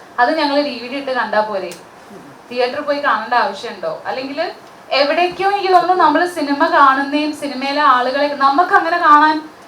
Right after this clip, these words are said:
ഇഷ്ടമായി തുടങ്ങി, അല്ലെങ്കിൽ നമ്മളേനെ ഇങ്ങനെ സ്പൂൺ ഫീഡ് ചെയ്ത്, സ്പൂൺ ഫീഡ് ചെയ്ത്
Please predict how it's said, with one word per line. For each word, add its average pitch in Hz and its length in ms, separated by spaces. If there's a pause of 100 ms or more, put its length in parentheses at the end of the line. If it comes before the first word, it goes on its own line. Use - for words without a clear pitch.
ഇഷ്ടമായി 269 560
തുടങ്ങി, 254 340
അല്ലെങ്കിൽ 254 320
നമ്മളേനെ 262 520
ഇങ്ങനെ 285 200
സ്പൂൺ 254 400
ഫീഡ് 277 160
ചെയ്ത്, 269 200
സ്പൂൺ 240 320
ഫീഡ് 254 220
ചെയ്ത് 262 380